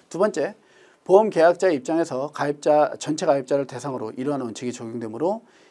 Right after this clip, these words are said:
개인의 입장에서 보면 납입보험료 총액과 보험금 등 수령액은 같지 않을 수 있다. 무슨 소리냐면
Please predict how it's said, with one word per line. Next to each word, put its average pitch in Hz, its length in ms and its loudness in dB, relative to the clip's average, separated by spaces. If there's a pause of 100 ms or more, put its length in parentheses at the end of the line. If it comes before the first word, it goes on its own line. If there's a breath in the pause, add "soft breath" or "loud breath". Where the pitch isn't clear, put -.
(140)
개인의 160 300 2
입장에서 143 320 -6
보면 123 320 -4
납입보험료 135 540 -4
총액과 147 560 0
보험금 139 440 -2
등 123 140 -4
수령액은 147 600 -6
같지 127 300 -8
않을 127 160 -6
수 - 120 -8
있다. 147 340 -6
무슨 139 200 -4
소리냐면 160 580 -2